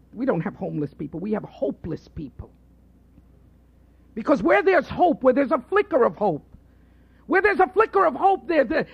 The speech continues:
there's a sense of, of drive. There's a sense of power.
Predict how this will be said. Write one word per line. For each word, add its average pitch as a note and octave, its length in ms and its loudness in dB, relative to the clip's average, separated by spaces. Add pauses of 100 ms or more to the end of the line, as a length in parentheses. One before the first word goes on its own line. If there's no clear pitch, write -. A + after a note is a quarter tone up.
(140)
there's D#4 240 0
a C#4+ 100 0
sense G4 560 -2
of, A#3 200 2
of G#3 220 0
drive. C#4+ 580 2
There's C4+ 220 -2
a D4 80 -8
sense F4+ 340 -4
of D#4 200 -4
power. D#4 420 2